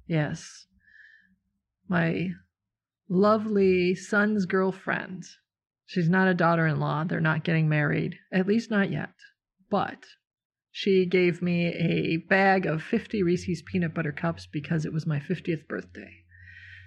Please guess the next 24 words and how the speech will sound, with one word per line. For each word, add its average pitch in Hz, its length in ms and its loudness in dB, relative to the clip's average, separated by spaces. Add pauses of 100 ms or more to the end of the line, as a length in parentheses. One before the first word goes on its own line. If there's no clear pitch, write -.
And 170 120 -2
I 175 80 2
thought 180 240 2
that 196 100 2
was 196 140 2
absolutely 185 400 0
delightful. 180 600 0
And 165 120 0
in 165 120 0
fact, 226 300 0
I 208 80 0
decided 202 520 0
that 185 120 0
I 185 100 2
will 185 140 2
treat 254 240 -4
myself 190 380 0
to 196 100 0
one 202 180 0
of 214 180 -2
those 165 280 -2
every 170 280 -2
week. 160 340 -6 (1040)
So 165 260 -2